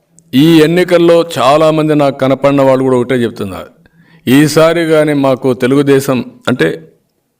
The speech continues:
ప్రత్యామ్నాయం రాకపోతే, వేరే ప్రభుత్వం రాకపోతే,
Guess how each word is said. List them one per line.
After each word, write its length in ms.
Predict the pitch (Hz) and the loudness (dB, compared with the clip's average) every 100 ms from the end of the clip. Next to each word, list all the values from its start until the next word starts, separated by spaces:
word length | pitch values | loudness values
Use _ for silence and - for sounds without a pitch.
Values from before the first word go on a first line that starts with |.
| - | -4
ప్రత్యామ్నాయం 640 | 120 - 147 147 139 135 | -4 2 2 2 0 0
రాకపోతే, 540 | 110 92 107 123 123 131 | -2 -4 -4 -2 -2 0
వేరే 200 | 120 127 | 0 2
ప్రభుత్వం 380 | 123 120 113 101 | 0 0 0 -2
రాకపోతే, 560 | 110 113 120 185 220 | -2 -2 -2 -2 -6